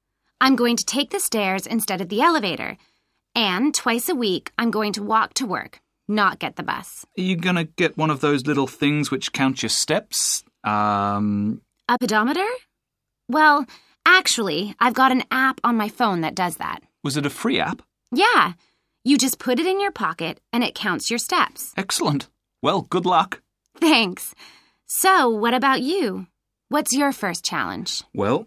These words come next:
Speaker 2: me and my partner are going to do a challenge together.
Speaker 1: What's that, then?
Speaker 2: We aren't going to eat meat for thirty days.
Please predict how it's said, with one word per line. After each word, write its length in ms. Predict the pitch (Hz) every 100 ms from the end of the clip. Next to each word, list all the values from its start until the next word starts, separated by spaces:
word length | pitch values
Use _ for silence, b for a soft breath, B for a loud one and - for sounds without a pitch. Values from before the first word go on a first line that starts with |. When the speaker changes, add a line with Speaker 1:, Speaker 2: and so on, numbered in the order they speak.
| -
Speaker 2:
me 160 | 156 170
and 120 | 175
my 140 | 147
partner 640 | 123 139 139 117 107 117 135
are 80 | 123
going 240 | 131 131
to 60 | 120
do 140 | 123
a 60 | 117
challenge 480 | - 127 120 113 -
together. 460 | 110 98 113 - - - _ _ _ _ -
Speaker 1:
What's 260 | 277 294
that, 240 | 330 330 214
then? 300 | 185 185 196 _ 117
Speaker 2:
We 100 | 117
aren't 240 | 147 190 -
going 220 | 165 143
to 140 | -
eat 240 | 139 156 -
meat 340 | 135 185 - _
for 100 | 107
thirty 520 | - - 117 113 120
days. 680 | 107 98 85 73 - - -